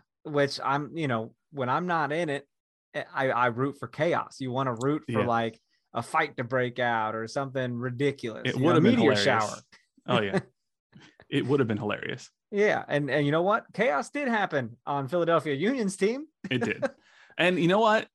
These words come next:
Speaker 2: Like you said, credit to, uh, to Philly because,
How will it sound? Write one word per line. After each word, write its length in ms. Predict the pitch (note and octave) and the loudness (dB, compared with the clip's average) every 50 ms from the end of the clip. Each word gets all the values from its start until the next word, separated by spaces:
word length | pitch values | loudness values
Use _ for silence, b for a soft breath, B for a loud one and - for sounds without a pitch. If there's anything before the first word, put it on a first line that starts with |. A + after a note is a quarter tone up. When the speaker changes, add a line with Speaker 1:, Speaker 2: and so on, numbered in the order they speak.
| _ _ _ | _ _ _
Speaker 2:
Like 180 | - E3+ F#3+ G3 | -2 -2 -2 -2
you 60 | G3+ | -4
said, 300 | - - A3 D#3+ B2+ A#2 - _ _ _ _ _ _ _ | 0 2 2 2 2 0 -6 _ _ _ _ _ _ _
credit 400 | - - D3+ D#3+ F3+ F#3 - - | -4 0 2 4 4 2 0 0
to, 280 | - - F3 E3+ E3+ E3+ | -2 -2 0 0 2 2
uh, 160 | E3+ E3 D#3+ | 4 2 2
to 140 | D#3+ - D3 | 0 -4 -6
Philly 300 | - F#3+ F#3 F3 D#3 C#3+ | -2 0 2 4 4 4
because, 560 | C3 C3+ C3+ - D3 C#3 C#3 C3+ C3 - | 2 0 -2 0 2 2 2 2 -2 -6